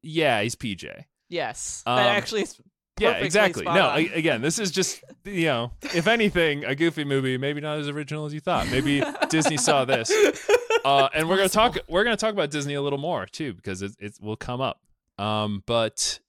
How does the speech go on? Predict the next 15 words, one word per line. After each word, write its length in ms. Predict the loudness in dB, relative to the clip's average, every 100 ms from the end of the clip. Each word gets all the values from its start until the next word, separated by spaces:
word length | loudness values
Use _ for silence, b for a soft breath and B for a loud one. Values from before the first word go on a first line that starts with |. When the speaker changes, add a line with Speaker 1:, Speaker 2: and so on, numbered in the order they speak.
| _
Speaker 1:
the, 720 | -18 -8 -4 -2 -2 -4 -6 -12 _ _
the 480 | -18 -8 -6 -4 -6
main 520 | -4 0 0 0 -4
protagonists 1040 | -8 -12 -10 -10 -10 -14 -16 -14 -14 -12 -14 _ _ _ _
are 420 | -2 0 0 -4
the 340 | -6 -8 -8 -6
lead 400 | -6 -6 -6 -10 _ _ -6
singer 520 | -2 -2 -2 -2 -2
and 200 | -2 -4
guitarist 640 | -8 -6 -2 -2 -2 -6
of 120 | -10 -14
the 80 |
band, 460 | -10 -6 -4 -4 -8 -8
Omar, 680 | -4 -4 -6 -8 -10 -14 -18 _ _ _ _ _
who 240 | -4 -4